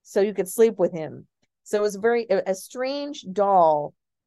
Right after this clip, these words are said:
but it had Goofy. It was obviously Goofy, so I wasn't, like, afraid of it or anything. It's just, it just was an interesting toy option. But of course, Fitz loved it 'cause it's Goofy and he loves Goofy. Uh, and the last item that came in it was a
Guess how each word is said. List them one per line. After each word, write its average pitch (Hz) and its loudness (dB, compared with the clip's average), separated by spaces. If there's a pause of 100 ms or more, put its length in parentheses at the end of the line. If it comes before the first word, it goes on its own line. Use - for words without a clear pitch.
(140)
but 214 4
it 208 -2
had 226 -2
Goofy. 233 -8
It 190 2
was 214 2
obviously 247 0
Goofy, 185 -6
so 190 -2
I 185 2
wasn't, 202 -4
like, 175 -2
afraid 175 -2
of 185 -8
it 160 -2
or 156 -4
anything. 147 -12
It's - -16
just, 170 -8
it - -8
just 185 -8
was 185 -8
an 175 -2
interesting 220 -6
toy 139 -4
option. - -12 (400)
But 175 2
of 175 -6
course, 196 -2
Fitz 180 -10
loved 165 -4
it 160 -10
'cause 156 -10
it's 156 -12
Goofy 151 -10
and 160 -12
he 147 -12
loves - -14
Goofy. - -14 (580)
Uh, 160 -2
and 175 -6
the 175 -2
last 220 -2
item 196 -4
that 180 -8
came 180 -6
in 180 -6
it 175 -8
was 165 -2
a 160 -8